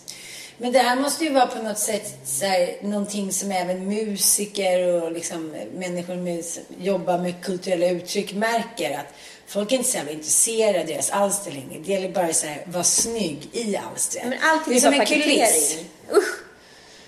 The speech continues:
Speaker 2: Så tantig jag känner mig, men jag känner så här. Och jag blir så jävla upprörd. Jag satt och kollade på någonting som ändå så här ligger väldigt nära på ett sätt. Den här O J Simpson, eh, rättegången-filmen som heter O J versus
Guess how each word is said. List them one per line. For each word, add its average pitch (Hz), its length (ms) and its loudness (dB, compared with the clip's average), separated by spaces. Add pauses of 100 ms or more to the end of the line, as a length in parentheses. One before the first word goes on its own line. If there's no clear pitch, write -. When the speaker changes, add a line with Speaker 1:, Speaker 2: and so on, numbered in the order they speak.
(140)
Speaker 2:
Så - 140 -12
tantig 254 480 0
jag 185 120 4
känner 170 260 -2
mig, 170 120 -8
men 190 120 0
jag 240 100 0 (100)
känner 294 420 2
så 175 120 -4
här. 135 180 0 (540)
Och 180 80 0
jag 240 200 2
blir 262 140 2 (200)
så - 160 0
jävla 175 340 2
upprörd. 196 420 0
Jag 180 80 0
satt 180 120 -10
och 208 80 -14
kollade 214 340 0
på 170 240 0 (340)
någonting 196 460 -4
som 185 120 -6
ändå 160 200 -4
så 160 100 -6
här 156 100 -2
ligger 160 260 -6
väldigt 160 340 -10
nära 175 640 2
på - 60 -6
ett 151 160 -8
sätt. 165 180 -8 (920)
Den 196 140 0
här 185 200 4
O 180 60 2
J 175 140 2
Simpson, 170 540 -4 (120)
eh, 165 480 0
rättegången-filmen 175 1080 -2
som 160 180 -12
heter 160 520 -4 (460)
O 175 260 4
J 170 220 0
versus 165 380 -4